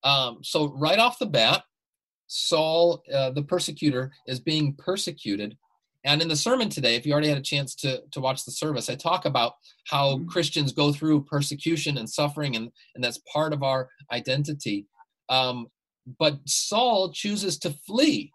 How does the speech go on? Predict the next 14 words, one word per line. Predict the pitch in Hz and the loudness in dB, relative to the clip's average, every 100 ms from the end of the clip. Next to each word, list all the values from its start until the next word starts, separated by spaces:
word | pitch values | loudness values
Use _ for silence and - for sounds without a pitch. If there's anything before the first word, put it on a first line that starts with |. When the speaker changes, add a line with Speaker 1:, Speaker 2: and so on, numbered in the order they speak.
| _ | _
Speaker 1:
or | 135 143 | -6 2
perhaps | 254 226 - | 4 4 2
other | 151 151 | 0 2
people | 147 139 131 | 0 -2 -2
made | 131 131 | -2 0
that | 123 | -4
decision | 113 - 123 104 - | -4 -6 -6 -8 -4
for | 139 127 | -2 -2
him, | 101 104 139 | -4 -14 -6
rather | 143 170 202 | 2 4 4
than | 175 156 | 0 -2
to | 151 | -2
stand | 147 - 143 151 165 147 | -4 0 2 2 0 -4
and, | 120 120 120 113 | -2 0 -2 -6